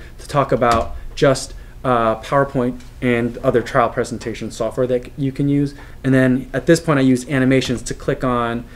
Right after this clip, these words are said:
here's a PowerPoint, uh, icon, and then three, uh, trial presentation software kind of options that you have. Now, I only had thirty minutes, and I want to talk about what kind of trial presentation software is and what it does and what it looks like.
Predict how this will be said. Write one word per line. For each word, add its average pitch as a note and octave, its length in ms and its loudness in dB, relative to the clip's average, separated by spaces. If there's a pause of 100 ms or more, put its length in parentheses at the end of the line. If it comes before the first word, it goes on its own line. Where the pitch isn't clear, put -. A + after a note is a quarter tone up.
(160)
here's B2+ 300 4
a A2 260 2
PowerPoint, B2+ 640 0
uh, A#2+ 300 -2
icon, C#3 480 0
and A#2+ 120 -2
then A2+ 360 -2 (560)
three, C#3 420 6
uh, A2+ 380 -2
trial A#2 320 2
presentation A2 560 -4
software G#2+ 400 -4
kind G#2 160 -6
of G2 100 -10 (140)
options G#2+ 460 -6
that G#2+ 120 -4
you A#2+ 60 -8
have. - 260 -12 (760)
Now, C#3+ 240 6
I E3 60 6
only F#3+ 160 8
had F#3 180 6
thirty E3+ 200 8
minutes, E3 320 4
and C#3 120 0
I C3 40 4
want C3 180 4
to C3 60 2
talk C3+ 280 -2
about B2 440 2
what B2+ 280 4
kind B2+ 140 -4
of A2 80 -8
trial A#2+ 220 -2
presentation A#2 560 -6
software A2 440 -6
is F#3 420 6
and A#2+ 300 -2
what A2 120 -2
it G#2 120 -10
does D#3+ 360 6
and A#2 80 -2
what A2 80 -6
it A#2 60 -6
looks E3 220 0
like. G#3+ 280 0